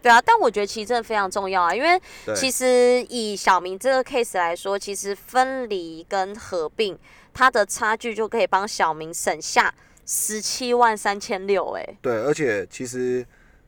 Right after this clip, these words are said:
Speaker 2: 那个鼓励听众朋友们一定要去，一定要去为这个事情稍微就是花一点，
Speaker 1: 费一点心力啦。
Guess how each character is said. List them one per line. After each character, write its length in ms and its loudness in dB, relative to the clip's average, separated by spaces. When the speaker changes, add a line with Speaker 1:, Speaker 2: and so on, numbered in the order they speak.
Speaker 2:
那 120 -4
个 320 -2
鼓 180 -10
励 100 -6
听 120 -12
众 100 -4
朋 80 -8
友 100 -8
们 220 -12
一 100 -18
定 240 -12
要 160 -2
去， 440 -10
一 80 -10
定 140 -4
要 160 -2
去 880 -10
为 160 2
这 100 -4
个 100 -2
事 180 -10
情 260 -14
稍 220 0
微 400 -2
就 140 -8
是 640 -8
花 240 -2
一 20 -4
点， 240 -10
Speaker 1:
费 160 2
一 40 2
点 180 0
心 220 -6
力 160 -2
啦。 200 2